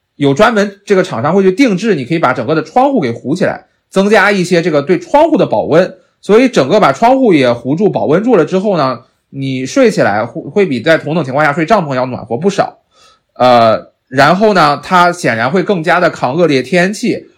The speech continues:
我里面有刮大风，甚至我下雨我都不担心。呃，还有一个好处是这个东西的部署和收纳会比较容易，你车停下来把床铺开，呃，你就可以睡。第二天呢，走也会比较方便，我们测过，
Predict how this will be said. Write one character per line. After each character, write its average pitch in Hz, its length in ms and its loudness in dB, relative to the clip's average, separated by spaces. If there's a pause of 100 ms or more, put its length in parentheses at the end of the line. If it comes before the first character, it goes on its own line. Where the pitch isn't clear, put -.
(120)
我 113 280 0
里 117 220 -8
面 135 140 2
有 127 100 0
刮 165 200 2
大 180 200 4
风， 170 260 2
甚 208 160 2
至 175 60 0
我 123 160 0
下 175 240 0
雨 110 140 -4
我 110 140 -4
都 113 80 -2
不 131 100 -6
担 196 180 -6
心。 87 300 -16 (520)
呃， 131 440 4
还 170 220 2
有 208 160 6
一 151 80 0
个 175 100 4
好 131 220 -2
处 160 180 -4
是 135 400 0
这 185 100 -4
个 165 80 -2
东 165 140 0
西 170 100 -6
的 156 120 2
部 285 180 0
署 127 180 -4
和 123 120 -4
收 - 160 0
纳 196 180 2
会 156 100 -2
比 120 80 -6
较 107 140 -2
容 107 220 -8
易， 143 100 -8
你 113 140 -10
车 160 200 -4
停 117 200 -12
下 175 160 0
来 110 160 0
把 107 120 -8
床 107 220 -12
铺 196 160 -8
开， 226 380 0 (300)
呃， - 120 -10
你 123 100 -8
就 139 120 0
可 160 120 -4
以 107 200 -4
睡。 - 460 -2 (200)
第 196 100 2
二 165 160 4
天 156 220 -2
呢， 113 420 -6
走 120 300 -4
也 127 80 -2
会 139 100 -4
比 131 60 -10
较 104 100 -4
方 131 240 -4
便， 139 160 -4
我 104 60 -4
们 113 140 -8
测 220 260 2
过， 120 300 -4